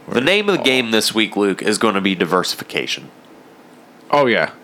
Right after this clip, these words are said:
Speaker 2: I'm
Speaker 1: the way
Speaker 2: glad,
Speaker 1: the
Speaker 2: I'm
Speaker 1: starting
Speaker 2: glad you brought
Speaker 1: lineup
Speaker 2: that up.
Speaker 1: is, I'm gonna put, I'm gonna have a couple lineups with those two cars in it. I'm gonna have a couple lineups with some wild cards. Blaney may be in one of them,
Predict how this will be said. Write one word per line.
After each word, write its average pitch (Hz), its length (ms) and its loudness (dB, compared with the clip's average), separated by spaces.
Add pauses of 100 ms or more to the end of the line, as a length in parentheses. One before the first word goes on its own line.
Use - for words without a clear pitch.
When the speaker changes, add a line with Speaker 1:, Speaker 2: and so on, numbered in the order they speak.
Speaker 2:
I'm 117 220 2
Speaker 1:
the 107 80 0
way 139 100 4
Speaker 2:
glad, 123 60 2
Speaker 1:
the 120 40 0
Speaker 2:
I'm 120 60 0
Speaker 1:
starting 131 400 2
Speaker 2:
glad 117 80 2
you 113 60 2
brought 98 120 0
Speaker 1:
lineup - 40 -18
Speaker 2:
that 95 180 4
up. 104 120 0
Speaker 1:
is, - 180 -6 (340)
I'm 107 160 0
gonna 135 240 2
put, 139 440 2 (1300)
I'm - 320 -6
gonna 117 180 2
have 127 160 0
a 127 40 -2
couple 123 280 -2
lineups 110 600 2
with - 100 -2
those 104 280 2
two - 160 0
cars 92 380 2
in 92 120 -2
it. 90 320 2 (160)
I'm 82 80 -16
gonna 92 200 0
have 107 140 -2
a 107 40 -8
couple 107 320 -2
lineups 98 440 0
with 92 80 -2
some 92 160 -6
wild 90 400 0
cards. 82 720 0 (420)
Blaney 85 440 -4
may 80 440 -6
be 92 200 -4
in 80 240 -8
one 87 180 -2
of 113 180 -2
them, 127 280 -2